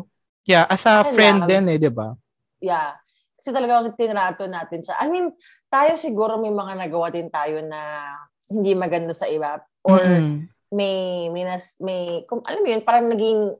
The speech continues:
Speaker 2: masama yung image natin sa iba. Pero ang, ang, ang masakit kasi doon, so, nung mga time na yun, tinulungan natin siya, walang panunumbat, di ba? Walang
Speaker 1: Yes,
Speaker 2: panunumbat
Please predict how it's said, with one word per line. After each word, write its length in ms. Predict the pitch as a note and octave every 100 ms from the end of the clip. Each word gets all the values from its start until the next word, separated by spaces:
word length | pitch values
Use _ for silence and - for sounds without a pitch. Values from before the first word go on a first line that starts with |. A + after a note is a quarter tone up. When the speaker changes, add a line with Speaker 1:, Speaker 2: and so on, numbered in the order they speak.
| _ _ _ _ -
Speaker 2:
masama 400 | G3 G#3+ F#3+ F#3 F#3
yung 160 | F3
image 160 | F3 E3
natin 160 | D#3+ D#3+
sa 80 |
iba. 400 | C3+ D3 C3+ C#3+ - _ _ _ _ _
Pero 160 | B3 B3+ A#3+
ang, 240 | B3+ B3+ B3
ang, 180 | B3 B3+ B3 B3 A#3 A3 G#3 G#3 _ _
ang 180 | - B3+ C4
masakit 320 | C4 C4 C#4+ D4
kasi 240 | D4 B3+
doon, 500 | F3 D#3+ D#3 E3 E3+ - _ _ _ _ _ _
so, 160 | - A3
nung 160 | B3
mga 160 | D4 D4+
time 100 | C#4
na 60 |
yun, 100 | A#3+
tinulungan 300 | A#3 G3+ F#3+ F3+
natin 160 | F3 F3
siya, 220 | F#3 E3 D#3+ D3+ D3 - A#3 _ _
walang 380 | C4 E4 F4 E4
panunumbat, 560 | C4 A3+ G3 E3 D#3+
di 80 | D3+
ba? 80 | D3+
Walang 160 | F#3
Speaker 1:
Yes, 400 | G3+ G3 F#3 E3
Speaker 2:
panunumbat 100 | -